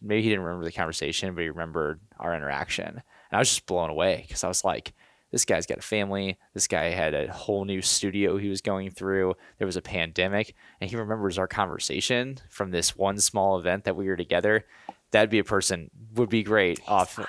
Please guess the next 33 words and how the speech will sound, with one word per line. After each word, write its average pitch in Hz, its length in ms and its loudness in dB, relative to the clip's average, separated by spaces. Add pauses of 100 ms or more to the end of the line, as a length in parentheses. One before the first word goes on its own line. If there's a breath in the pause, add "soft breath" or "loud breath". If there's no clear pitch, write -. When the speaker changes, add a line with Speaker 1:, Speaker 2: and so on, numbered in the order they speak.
(100)
Speaker 1:
you 104 100 0
know, 92 140 2
off 95 280 2
to - 80 -4
the 95 80 0
side 90 420 4
to 95 60 -6
get 98 120 2
on 90 120 2
a 82 40 0
Speaker 2:
You 82 40 -2
Speaker 1:
podcast - 680 4
Speaker 2:
need 233 260 2
to 220 40 4
Speaker 1:
because 190 160 6
Speaker 2:
ha-, - 40 6
and 196 80 2
he's 233 220 2
funny. 139 280 2
Speaker 1:
he 120 100 6
would 104 100 2
be, 98 160 0
oh 110 180 6
my 90 160 2
gosh, 85 440 4
Speaker 2:
Yeah. 123 60 4
Speaker 1:
he'd 98 100 -4
be 92 120 2
a 87 60 2
fantastic 92 640 2
one. 87 240 0
<laughs> 135 120 8
Well, 107 580 6